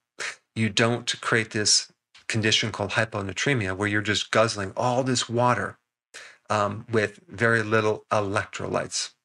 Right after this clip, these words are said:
The last point I'm gonna make, which is very important, if you're exercising and you're sweating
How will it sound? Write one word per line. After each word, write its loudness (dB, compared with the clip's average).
The -2
last 2
point 2
I'm 2
gonna 4
make, 0
which -4
is -2
very 0
important, -2
if -4
you're 4
exercising 0
and -6
you're -4
sweating 2